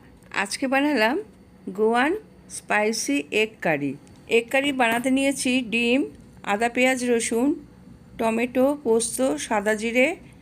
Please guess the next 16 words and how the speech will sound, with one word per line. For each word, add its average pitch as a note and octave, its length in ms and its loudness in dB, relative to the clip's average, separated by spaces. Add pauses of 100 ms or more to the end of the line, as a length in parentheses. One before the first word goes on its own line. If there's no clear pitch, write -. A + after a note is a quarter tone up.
(200)
আর G#3+ 160 -2
নারকেল। E3+ 600 0 (1800)
ডিম D4 460 2
সিদ্ধ B3+ 400 -2
করে D4+ 300 0
চিড়ে C4 300 2
নিয়েছি। G3 440 2
এরপর B3 240 0
দিচ্ছি B3 420 -2
লবণ, A3 540 2 (880)
হলুদের A#3 400 2
গুঁড়ো C4+ 420 0 (300)
আর A3 220 0
লাল G#3 300 2
লঙ্কার F#3+ 360 0 (100)
গুঁড়ো। D#3+ 220 -2